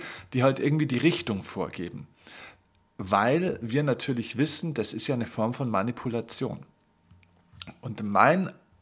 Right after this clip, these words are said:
Impuls aus diesem Podcast soll jetzt in eine andere Richtung gehen. Ich glaube, dass wir aufpassen müssen im Leben, ähm,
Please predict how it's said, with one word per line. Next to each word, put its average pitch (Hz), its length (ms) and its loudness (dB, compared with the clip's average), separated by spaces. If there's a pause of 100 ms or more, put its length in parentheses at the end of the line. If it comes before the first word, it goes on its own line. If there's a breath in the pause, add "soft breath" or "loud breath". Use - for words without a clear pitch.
(160)
Impuls 170 540 4
aus - 100 0
diesem 156 240 -2
Podcast 127 500 -4
soll 120 140 0
jetzt 123 140 -4
in 120 80 -2
eine 110 160 -4
andere 127 340 -2
Richtung 95 360 -10
gehen. 90 260 -8
Ich - 160 -14
glaube, 135 440 2 (840 loud breath)
dass 120 240 2
wir 123 180 0
aufpassen 120 680 0
müssen 101 360 -2
im 95 160 -6
Leben, 98 460 -2 (880 loud breath)
ähm, 104 460 -2